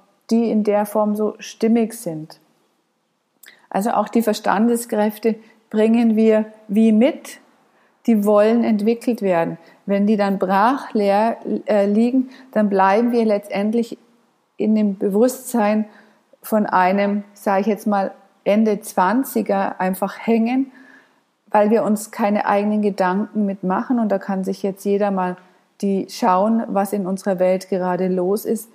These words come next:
Wie viele Menschen denken eigenständig, wenn ich was höre, denken eigenständig weiter und stellen überhaupt Fragen, das heißt immer auch Fragen an sich selber, um Weltzusammenhänge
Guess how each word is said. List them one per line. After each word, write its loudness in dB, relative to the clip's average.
Wie 2
viele 0
Menschen -2
denken 0
eigenständig, -2
wenn -2
ich -10
was -8
höre, -2
denken 0
eigenständig -2
weiter 0
und -2
stellen 0
überhaupt -4
Fragen, -2
das -14
heißt -10
immer -8
auch -12
Fragen -6
an -6
sich -8
selber, -4
um 2
Weltzusammenhänge -2